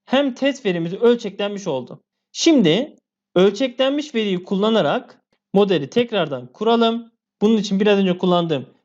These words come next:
komutları tekrardan buraya yazıyorum. Eğitim ve test verileri yerine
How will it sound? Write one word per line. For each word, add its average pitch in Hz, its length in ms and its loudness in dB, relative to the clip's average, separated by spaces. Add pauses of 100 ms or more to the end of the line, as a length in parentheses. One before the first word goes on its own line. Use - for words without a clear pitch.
(120)
komutları 165 400 -2
tekrardan 156 480 -2
buraya 127 160 -4
yazıyorum. 196 680 2 (420)
Eğitim 202 400 2
ve 190 140 0
test 233 460 -2
verileri 190 400 -2
yerine 160 600 -2